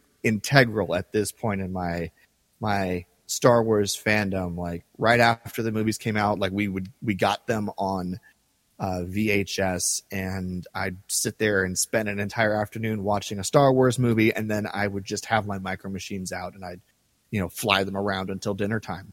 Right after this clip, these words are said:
That was a regular occurrence. Um, and more often than not, I was watching Return of the Jedi, so I was usually reenacting, uh, the second battle, uh, the Battle of the Second Death Star. Um, so that was,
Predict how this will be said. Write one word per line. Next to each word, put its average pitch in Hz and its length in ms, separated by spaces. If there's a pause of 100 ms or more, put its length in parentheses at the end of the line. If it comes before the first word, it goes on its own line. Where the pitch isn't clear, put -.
(260)
That 110 200
was 113 180
a 110 100
regular 101 520
occurrence. - 600 (440)
Um, 87 500 (260)
and 95 360 (280)
more 160 300
often 127 220
than 117 120
not, 104 140
I 101 40
was 98 140
watching 104 300
Return 95 220
of 107 60
the 113 60
Jedi, 175 320
so 202 140
I 202 60
was 175 200
usually 190 300
reenacting, 123 680 (460)
uh, 110 300
the 107 420 (1120)
second 120 460
battle, 101 320 (100)
uh, 113 140
the 107 80
Battle 120 200
of 110 40
the 104 60
Second 104 200
Death 90 160
Star. - 300 (140)
Um, 92 440 (440)
so 92 400 (200)
that 123 220
was, 113 360